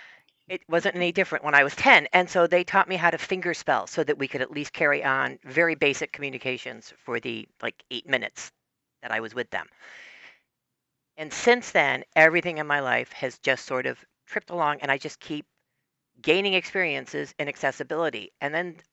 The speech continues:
all of a sudden, it was like, "Wow, there's a hashtag for accessibility on Twitter. There are people talking about accessibility."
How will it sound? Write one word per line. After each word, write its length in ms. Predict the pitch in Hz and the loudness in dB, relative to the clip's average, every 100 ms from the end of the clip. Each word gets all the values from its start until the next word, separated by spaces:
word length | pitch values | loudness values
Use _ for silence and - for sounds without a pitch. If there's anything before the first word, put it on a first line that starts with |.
| _ | _
all 160 | 175 220 | 2 2
of 80 | 202 | 0
a 60 | |
sudden, 240 | - 175 165 | 0 0 0
it 80 | 170 | -4
was 140 | 170 | -2
like, 180 | 151 - | -2 2
"Wow, 280 | 170 143 - | 4 4 0
there's 160 | 147 151 | -6 -6
a 60 | |
hashtag 720 | 135 - 190 - 139 113 110 | -4 2 2 0 -2 -2 -4
for 100 | - | -10
accessibility 720 | 139 - 131 135 143 127 135 | -10 -8 -10 -8 -6 -6 -4
on 140 | 127 123 | -6 -6
Twitter. 340 | - 156 90 - - - | -6 -6 -6 -10 -10 2
There 260 | 143 - | 2 4
are 160 | 147 143 - | 2 -2 -8
people 380 | - - 151 - | -12 -12 -14 -12
talking 460 | - 165 180 165 | -8 -6 -6 -6
about 220 | 151 135 123 | -2 -2 -2
accessibility." 920 | - 127 - 131 120 120 113 107 | -6 -8 -6 -8 -6 -6 -8 -10